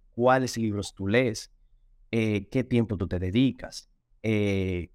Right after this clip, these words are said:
¿cuánto sabes del producto? ¿Cuánto has estudiado del negocio?". O sea, nosotros conocemos muchas veces una oportunidad y por la emoción de ganar dinero, nosotros salimos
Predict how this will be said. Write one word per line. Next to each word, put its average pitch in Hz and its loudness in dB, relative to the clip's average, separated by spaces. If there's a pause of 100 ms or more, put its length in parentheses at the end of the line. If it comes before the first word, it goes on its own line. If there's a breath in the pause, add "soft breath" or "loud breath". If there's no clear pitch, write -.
(140)
¿cuánto 127 2
sabes 120 2
del 104 -4
producto? 123 -2
¿Cuánto 113 2
has - -4
estudiado 101 0
del 101 -2
negocio?". 120 0
O - -20
sea, 117 4
nosotros 113 0
conocemos 139 0
muchas 117 -2
veces 110 -2
una 110 2
oportunidad 117 0
y 110 -2
por 110 -2
la 110 2
emoción 113 0 (560)
de 110 0
ganar 107 2
dinero, 127 2
nosotros 101 -4
salimos 127 2